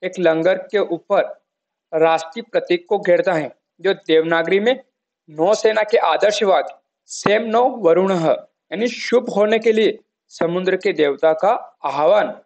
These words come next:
करने वाला एक वैदिक मंत्र है। कहीं ना कहीं के साथ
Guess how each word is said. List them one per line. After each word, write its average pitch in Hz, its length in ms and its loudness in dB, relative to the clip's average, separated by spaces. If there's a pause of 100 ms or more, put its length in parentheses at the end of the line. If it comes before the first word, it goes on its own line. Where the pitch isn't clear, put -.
(180)
करने 160 240 -4
वाला 165 280 2
एक 196 220 -2 (120)
वैदिक 156 360 -2
मंत्र 160 360 0 (680)
है। 135 220 -6 (120)
कहीं 151 140 -4
ना 185 80 -8
कहीं 208 160 -2
के 208 200 -4
साथ 185 560 -4